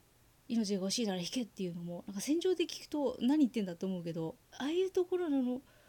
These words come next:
攻められた時に、守った時にあのセリフ聞くとグッとくるものがあるよね。めっちゃかっこよかった。いや、それぞれのキャラも本当に良かったからさ、いや、もう本当、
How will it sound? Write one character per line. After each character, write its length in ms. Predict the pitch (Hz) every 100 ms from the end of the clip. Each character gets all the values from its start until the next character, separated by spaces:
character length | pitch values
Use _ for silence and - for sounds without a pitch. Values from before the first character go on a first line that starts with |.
| - - _ -
攻 200 | - 311
め 60 |
ら 60 | 403
れ 80 | 359
た 80 | 220
時 180 | 196
に、 60 | 180
守 240 | 202 269
っ 40 | 415
た 140 | 294
時 240 | 220 202 185
に 160 | 180
あ 40 | 190
の 100 | 202
セ 140 | 226
リ 80 | 214
フ 60 |
聞 160 | 208 -
く 60 | -
と 120 | -
グ 140 | 233 202
ッ 20 |
と 160 | - 233
く 120 | 262
る 80 | 214
も 120 | 165
の 120 | 156
が 60 | 151
あ 20 |
る 80 | 185
よ 60 | 170
ね。 180 | 180 - _ _ _ _
め 60 | -
っ 20 |
ち 100 | -
ゃ 40 | 220
か 60 |
っ 60 | 208
こ 100 | 214
よ 40 |
か 80 | 190
っ 40 |
た。 140 | 170 175
い 1300 | - - - - - - _ _ _ _ _ _ 214
や、 60 |
そ 120 | 190 247
れ 100 | 277
ぞ 120 | 269
れ 80 | 233
の 160 | 202
キ 120 | 202
ャ 40 | 196
ラ 80 | 185
も 80 |
本 120 | 185 214
当 100 | 233
に 120 | 240
良 80 | 233
か 60 |
っ 60 | 214 -
た 60 | 175
か 180 | - - _ _ _ _ _ _ _ _ _ _ -
ら 100 | 175
さ、 300 | 160 170 - - _ _ -
い 60 |
や、 60 | 190
も 100 | 180
う 20 |
本 140 | 185 190
当、 240 | 208